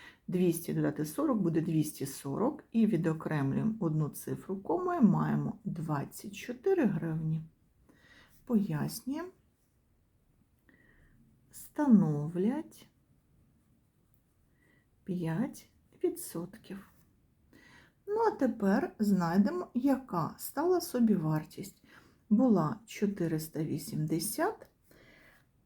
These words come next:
далі знизили на двадцять чотири гривні. Віднімемо двадцять чотири.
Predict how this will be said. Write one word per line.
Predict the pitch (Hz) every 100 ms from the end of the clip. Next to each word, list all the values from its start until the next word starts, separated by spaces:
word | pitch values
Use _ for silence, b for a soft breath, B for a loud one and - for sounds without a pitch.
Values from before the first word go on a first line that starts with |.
| _ _
далі | 175 180 170 190 349 -
знизили | 220 240 214 190 175 156 156 -
на | 190
двадцять | 165 165 160 147 - 311 -
чотири | - - - 285
гривні. | 208 170 160 160 165 175 -
Віднімемо | 277 208 208 370 294 202
двадцять | 180 202 277 - 175
чотири. | - 156 - 151 147